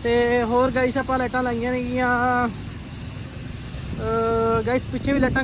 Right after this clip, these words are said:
ਘੱਟ ਹੀ ਆਪਣੇ। ਤੇ ਗਾਇਸ ਆਹ ਲਾਈਟਾਂ ਲਾਈਆਂ ਆਪਾਂ ਨੇ, ਤੇ ਇੱਕ ਆਪਾਂ ਚਾਰ ਲਾਈਟਾਂ ਉਹ ਵਧੀਆ ਉਹ ਲਾਈਆਂ ਗਾਇਸ। ਤੇ ਥੱਲੇ ਬੱਕਰੀ ਵੜੀ ਹੋਈ ਹੈ ਗਾਇਸ।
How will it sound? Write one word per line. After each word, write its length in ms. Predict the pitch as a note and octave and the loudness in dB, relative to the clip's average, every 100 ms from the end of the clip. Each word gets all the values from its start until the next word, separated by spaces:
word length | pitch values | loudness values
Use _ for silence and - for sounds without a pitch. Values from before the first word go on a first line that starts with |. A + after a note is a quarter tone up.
| C4 | 2
ਘੱਟ 80 | A#3 | 2
ਹੀ 140 | B3 | 2
ਆਪਣੇ। 260 | A#3+ C4 E4 - - - - - - - - - - | 2 0 -2 -4 -12 -16 -16 -16 -14 -14 -14 -12 -6
ਤੇ 240 | A#3 A#3 A#3 | 0 2 4
ਗਾਇਸ 240 | B3 C4 | 2 4
ਆਹ 140 | B3+ B3 | 4 4
ਲਾਈਟਾਂ 220 | G#3+ G3 | 4 0
ਲਾਈਆਂ 220 | F#3+ G3 | 0 -2
ਆਪਾਂ 180 | G3+ B3 | 2 2
ਨੇ, 140 | D4 - - - - - - | 2 0 -6 -6 -6 -4 2
ਤੇ 80 | |
ਇੱਕ 260 | B3+ B3 C4 | 2 2 0
ਆਪਾਂ 320 | B3 B3+ A#3+ | 4 6 6
ਚਾਰ 240 | - B3 A3+ | 6 4 4
ਲਾਈਟਾਂ 220 | A3+ A#3 | 2 2
ਉਹ 120 | A#3+ | 2
ਵਧੀਆ 300 | A3+ G#3 A#3+ | 2 2 0
ਉਹ 160 | A3 A3+ | 2 2
ਲਾਈਆਂ 240 | F3+ E3+ | 0 0
ਗਾਇਸ। 260 | G3+ A3+ - - | 0 0 -2 -4
ਤੇ 120 | A#3 A3 | -2 0
ਥੱਲੇ 220 | A3+ A3+ | 0 0
ਬੱਕਰੀ 300 | G#3+ G#3 G#3+ | 0 2 4
ਵੜੀ 200 | G3+ G#3 | 6 6
ਹੋਈ 180 | F#3+ E3+ | 6 4
ਹੈ 80 | |
ਗਾਇਸ। 260 | F3+ A3 | 0 -2